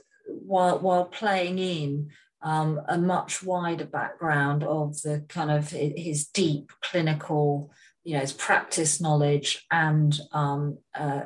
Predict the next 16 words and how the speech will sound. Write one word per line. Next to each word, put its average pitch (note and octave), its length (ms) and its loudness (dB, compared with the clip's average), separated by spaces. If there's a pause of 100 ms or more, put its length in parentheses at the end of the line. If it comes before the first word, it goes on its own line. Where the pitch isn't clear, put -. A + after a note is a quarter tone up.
you D#3+ 100 -4
know, C#3+ 120 -2
his D3 340 -2
kind D3 260 -4
of D3 240 -2 (380)
learning E3 640 4
of D3 160 -2
the C#3 120 0
kind D3+ 220 -4
of D3 80 0
system D3 560 -4
structures - 720 -4
of, D3 320 -2 (120)
of D3+ 140 -2
healthcare. C#3 880 0
So, D3+ 480 0